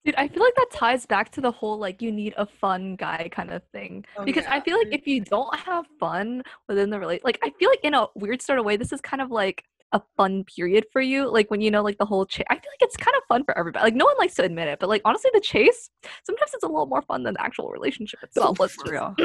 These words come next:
Speaker 3: For real. The
Speaker 1: <laughs>
Speaker 3: journey is more fun than, like, the destination. Even if you get to your destination, you're not necessarily gonna be satisfied.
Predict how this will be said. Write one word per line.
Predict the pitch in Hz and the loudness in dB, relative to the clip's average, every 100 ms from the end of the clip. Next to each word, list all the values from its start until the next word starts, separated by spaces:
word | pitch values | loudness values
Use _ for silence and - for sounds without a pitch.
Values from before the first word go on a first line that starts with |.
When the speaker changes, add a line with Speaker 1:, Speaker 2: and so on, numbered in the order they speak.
| 285 208 _ | 0 -2 _
Speaker 3:
For | - 160 | -2 0
real. | - 220 | 0 4
The | 214 208 196 - | 6 6 4 2
Speaker 1:
<laughs> | |
Speaker 3:
journey | 214 202 240 294 320 320 | 6 8 8 8 6 4
is | 233 240 | 2 4
more | 208 196 190 196 214 | 4 4 2 2 0
fun | - 190 196 220 | 0 2 2 2
than, | 196 185 | 0 -2
like, | 180 160 | -2 -2
the | 175 | -4
destination. | 170 170 - 180 160 - - - 208 208 _ - | -4 -4 -4 -4 -6 -6 -8 -8 -8 -8 _ 4
Even | 240 269 339 | 6 6 4
if | 339 | 4
you | 254 208 | 4 4
get | - 208 208 | 4 2 2
to | - | 2
your | 202 196 | 6 6
destination, | 196 190 - 160 185 160 151 | 6 2 0 0 0 -2 -2
you're | 185 | 0
not | 208 214 - | 2 2 2
necessarily | 214 220 220 185 180 175 | 0 0 0 0 2 2
gonna | 180 175 | 2 0
be | 151 - | -4 -4
satisfied. | - 165 160 208 - - | -2 0 0 -4 -4 -6